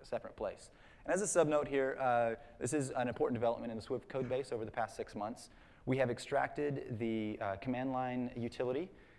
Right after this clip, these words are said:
and, the, um, and a Python language binding that, um, into a separate OpenStack project that is the second deliverable of the Swift project. And what this allows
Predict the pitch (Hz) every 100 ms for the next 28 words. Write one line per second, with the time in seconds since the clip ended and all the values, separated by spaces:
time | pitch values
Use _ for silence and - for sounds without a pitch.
0 | - - 120 120 120 120 117 120 110 113
1 | 107 101 98 - - 98 95 98 90 -
2 | 113 - 131 131 120 113 120 120 127 113
3 | 120 117 156 185 - - - 113 110 117
4 | 113 110 - - - 123 107 101 104 139
5 | 139 151 117 - 143 139 131 - - -
6 | - - - - - 143 143 - 127 -
7 | - 120 110 113 117 110 104 107 98 139
8 | 135 113 104 117 117 107 120 127 101 101
9 | - - - 107 139 175 - - - -
10 | - - 135 180 151 131 143 143 131 110